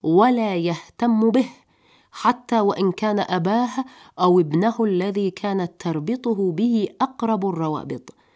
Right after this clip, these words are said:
فلا يفكر أحد بآخر مطلقا. وعليه فإن التعلق القلبي والبناء على العلاقات الأسرية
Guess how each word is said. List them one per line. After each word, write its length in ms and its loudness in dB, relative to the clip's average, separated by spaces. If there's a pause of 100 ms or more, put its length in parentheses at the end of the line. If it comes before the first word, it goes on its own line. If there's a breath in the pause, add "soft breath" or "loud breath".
(320 soft breath)
فلا 280 2
يفكر 680 0
أحد 380 0
بآخر 800 0
مطلقا. 800 -2 (480 soft breath)
وعليه 720 4
فإن 500 0
التعلق 840 0 (280)
القلبي 800 0
والبناء 720 0
على 340 0
العلاقات 720 -4
الأسرية 1000 -4